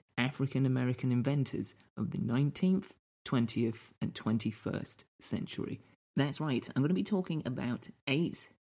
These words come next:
innovators in particular. Four male, four female. There's gonna be a couple of honorable mentions, but as a whole, we're gonna be looking at eight condensed biographies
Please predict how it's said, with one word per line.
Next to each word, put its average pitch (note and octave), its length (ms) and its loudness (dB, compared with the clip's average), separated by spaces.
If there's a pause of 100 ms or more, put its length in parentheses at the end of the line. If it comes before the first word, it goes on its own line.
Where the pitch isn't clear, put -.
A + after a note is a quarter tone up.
(160)
innovators B2 680 2 (100)
in A2 140 2
particular. - 640 -4
Four C#3+ 320 0
male, D#3+ 320 0
four A#2+ 340 -2
female. C3 460 2
There's C3 140 0
gonna C3 100 2
be B2+ 80 2
a B2 40 -2
couple C#3 220 0
of B2+ 80 0
honorable B2+ 360 4
mentions, A#2+ 500 4
but B2 240 0
as B2+ 160 0
a A2 60 -2
whole, C#3+ 320 2
we're C3+ 80 4
gonna B2 120 4
be A#2+ 100 2
looking A#2+ 320 0
at - 200 -6
eight B2 340 -2
condensed A#2 680 -2
biographies A#2+ 760 0